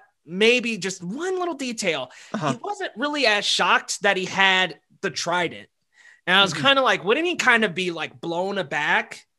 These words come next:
Speaker 1: at the
Speaker 2: Yeah.
Speaker 1: fact that, like, Arthur, the half-breed, has the, the trident? Like, I kinda thought that was maybe one opportunity, but it's small, very small
Speaker 2: Yeah.
Speaker 1: detail. Just some, some kind of, like, shock or, like, "What? You have,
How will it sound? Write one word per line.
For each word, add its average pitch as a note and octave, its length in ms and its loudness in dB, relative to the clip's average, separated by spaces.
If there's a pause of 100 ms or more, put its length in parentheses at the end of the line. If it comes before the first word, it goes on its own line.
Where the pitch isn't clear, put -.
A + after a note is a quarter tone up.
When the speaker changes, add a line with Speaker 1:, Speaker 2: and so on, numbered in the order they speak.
(300)
Speaker 1:
at F3+ 120 -4
the D3+ 60 2
Speaker 2:
Yeah. C3+ 100 -2
Speaker 1:
fact F3+ 260 0
that, E3 140 -8
like, C#3+ 240 -6
Arthur, F3 480 0
the C#3+ 160 -8
half-breed, E3+ 840 -2 (340)
has E3+ 320 4
the, D#3+ 220 -4 (120)
the - 120 -8
trident? E3 680 -4
Like, D3 220 -2
I D#3 100 0
kinda A3+ 380 2
thought F#3 320 2 (460)
that F3+ 160 4
was D#3+ 160 -2
maybe F3 340 -2
one E3 440 -4
opportunity, D#3+ 720 -4
but F#3 220 -2
it's D4 200 -2
small, C#3+ 500 -4
very G#3 260 4
small C#3 360 -4
Speaker 2:
Yeah. D3+ 280 4
Speaker 1:
detail. C3 200 -6 (540)
Just F#3 200 0
some, F#3 300 0
some F3+ 240 -4
kind E3+ 240 -4
of, B2+ 120 -12
like, A#2+ 180 -12 (120)
shock F3 640 0
or, B2 120 -14
like, G#2 320 -20
"What? C#3+ 320 -10
You C#3+ 100 -14
have, C#3 240 -10